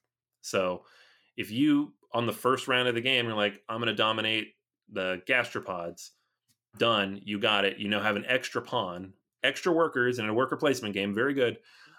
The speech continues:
Um, you now have that until someone takes it from you, like, until they have a higher dominance score,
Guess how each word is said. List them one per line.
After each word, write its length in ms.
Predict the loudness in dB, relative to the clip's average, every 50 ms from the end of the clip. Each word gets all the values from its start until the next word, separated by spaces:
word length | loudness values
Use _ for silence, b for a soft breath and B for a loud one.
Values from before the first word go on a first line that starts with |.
| B B
Um, 160 | 0 0 0 0
you 80 | 2
now 140 | 2 2 2
have 240 | 2 0 0 0 2
that 160 | 0 0 0
until 200 | -2 -6 -6 -6
someone 220 | -4 -4 -4 -4
takes 240 | -4 -6 -8 -8 -8
it 80 | -14 -12
from 160 | -14 -14 -14
you, 120 | -14 -18 -20 _ _ _ -12 -12
like, 160 | -12 -10 -8
until 240 | -8 -4 -2 -2 0
they 240 | 2 2 4 4 2
have 200 | 2 0 0 -2
a 80 | -4 -6 -8 -14
higher 440 | -12 -10 -6 -4 -2 -2 -2 -2 -4
dominance 440 | -4 -4 -4 -4 -6 -8 -8 -10
score, 340 | -12 -12 -10 -10 -10 -10 -12